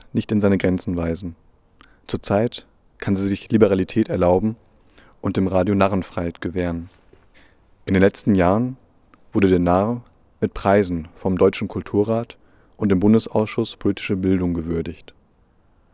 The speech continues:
Diese zweifelhafte Freiheit wird eher durch Fördermittelabhängigkeit und Zeitmangel beschränkt als durch Zensurmaßnahmen.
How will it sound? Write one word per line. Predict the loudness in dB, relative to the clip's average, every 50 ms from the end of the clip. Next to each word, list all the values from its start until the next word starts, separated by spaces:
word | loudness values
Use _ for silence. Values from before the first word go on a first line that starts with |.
| _ _ -20 -20 -20 -12 -4 -2
Diese | 0 0 0
zweifelhafte | 2 2 4 4 4 2 0 -2 0 -2 -4 -6
Freiheit | -4 -2 -2 0 0 0 -2 -2 -4 -6 -12 _ _ _ _
wird | -6 -4 2 4
eher | 6 6 6
durch | 4 0 0
Fördermittelabhängigkeit | 2 4 4 4 4 2 0 -2 -4 -2 -2 -4 -4 -2 -2 -4 -4 -4 -6 -4 -4 -4 -4 -4 -8 -16 _ _ -20 -20 -20 -20 -20 -8 -2
und | 0 0 0
Zeitmangel | 2 2 2 2 2 0 -2 -2 0 0 -2
beschränkt | -4 -6 -8 -8 -6 -6 -4 -4 -6 -8 -12 -18 _ _ _ _ _ _ -20 _
als | -2 -2 -2 -2 -2
durch | -2 -2 -2 -2 -4 -8 -10
Zensurmaßnahmen. | -4 -2 0 2 4 4 2 2 0 -2 -4 -6 -8 -8 -8 -8 -10 -12 -14